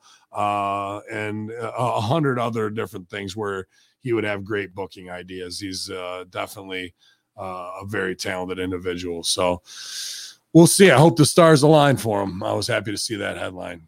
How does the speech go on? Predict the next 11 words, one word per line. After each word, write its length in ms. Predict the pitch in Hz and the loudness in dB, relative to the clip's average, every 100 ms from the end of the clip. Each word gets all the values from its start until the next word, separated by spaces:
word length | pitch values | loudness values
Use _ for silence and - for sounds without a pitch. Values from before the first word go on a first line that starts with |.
| _ | _
Get 260 | 110 92 | -12 -10
yours, 220 | 113 92 - | -10 -10 -10
Spears. 420 | 95 87 85 - _ | -12 -14 -16 -20 _
Um, 920 | 107 104 104 101 95 95 92 90 87 _ _ _ - | -10 -6 -6 -6 -8 -10 -12 -16 -20 _ _ _ 2
Tony 260 | 208 190 | 4 4
Khan 320 | 151 160 185 156 | 4 2 2 2
announces 640 | 139 147 131 127 107 - | 2 0 -2 -6 -8 -6
forty-three 720 | - 240 208 156 - 214 185 | 2 4 4 2 -2 0 0
thousand 600 | - 175 190 175 151 113 | 0 0 2 2 0 -2
tickets 380 | 190 175 151 110 | -2 0 -2 -4
sold 540 | - 196 170 139 113 | 0 2 4 2 -2